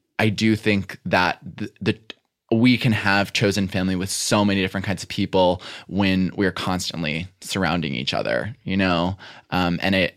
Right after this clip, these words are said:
so, so often I think we don't open up to the possibility of having family outside of biology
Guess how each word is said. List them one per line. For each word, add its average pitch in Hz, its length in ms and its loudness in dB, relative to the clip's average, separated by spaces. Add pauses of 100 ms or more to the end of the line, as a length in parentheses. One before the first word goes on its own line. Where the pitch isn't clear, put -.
so, 107 420 4
so 107 240 4
often 92 400 2
I 92 120 0
think 95 240 -4
we 98 80 2
don't 87 320 2
open 92 260 0
up 85 220 0
to - 120 0
the 92 80 0
possibility 90 760 0
of - 200 0 (180)
having 110 520 2
family 131 600 4 (300)
outside 117 400 4
of 117 120 2
biology 113 800 4